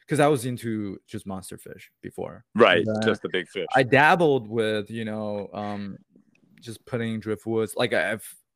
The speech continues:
Speaker 1: I've always been fascinated by, um, you know, decorating your, your tank certain way, and then, like, inc-, incorporating nature elements into,
Speaker 2: Mm-hmm.
Speaker 1: you know, the aqu-, aquarium and everything. But then just, um,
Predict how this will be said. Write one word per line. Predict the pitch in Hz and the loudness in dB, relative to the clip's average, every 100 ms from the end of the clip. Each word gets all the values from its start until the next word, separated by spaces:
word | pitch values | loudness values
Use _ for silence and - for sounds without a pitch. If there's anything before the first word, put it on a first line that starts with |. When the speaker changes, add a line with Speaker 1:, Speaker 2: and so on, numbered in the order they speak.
| - | -8
Speaker 1:
I've | 104 | -2
always | 120 208 208 | 2 2 0
been | 127 104 | -8 -10
fascinated | - 117 139 117 98 90 85 | -6 -4 -4 -6 -8 -8 -8
by, | 101 107 101 80 85 _ _ _ _ _ _ _ _ | -2 0 0 -4 -12 _ _ _ _ _ _ _ _
um, | 104 92 90 85 85 _ _ _ - | -14 -12 -12 -16 -20 _ _ _ -16
you | |
know, | 98 92 - | -14 -12 -6
decorating | 110 - 107 101 98 95 95 | -6 -2 -2 -2 -6 -8 -8
your, | 98 - - | -10 -12 -14
your | 95 | -14
tank | 92 92 - | -12 -12 -10
certain | 110 98 101 | -10 -8 -8
way, | 101 101 101 101 | -6 -4 -2 -4
and | 90 98 | -4 -6
then, | 95 | -6
like, | 95 92 - | -6 -10 -14
inc-, | 107 120 113 - - | -12 -10 -12 -14 -14
incorporating | 117 - 104 113 107 101 98 104 | -14 -10 -4 -2 -2 -4 -8 -10
nature | 101 - 101 95 - | -10 -8 -6 -6 -4
elements | 95 104 127 160 - _ _ - | -2 -2 -4 -8 -14 _ _ -10
into, | 139 - 135 | -10 -4 -2
Speaker 2:
Mm-hmm. | 135 131 127 - | 0 0 -2 -6
Speaker 1:
you | 117 | -8
know, | 110 107 | -6 -4
the | 104 | -6
aqu-, | 104 107 | -6 -12
aquarium | 107 107 110 117 | -10 -6 -6 -4
and | 117 | -6
everything. | 117 135 135 - - - _ | -8 -8 -10 -12 -20 -20 _
But | 147 | -2
then | 175 180 170 | 2 2 2
just, | 165 - - _ _ _ _ _ _ _ _ _ _ | -4 -8 -16 _ _ _ _ _ _ _ _ _ _
um, | 131 147 143 139 139 143 | -6 -2 -2 -2 -4 -8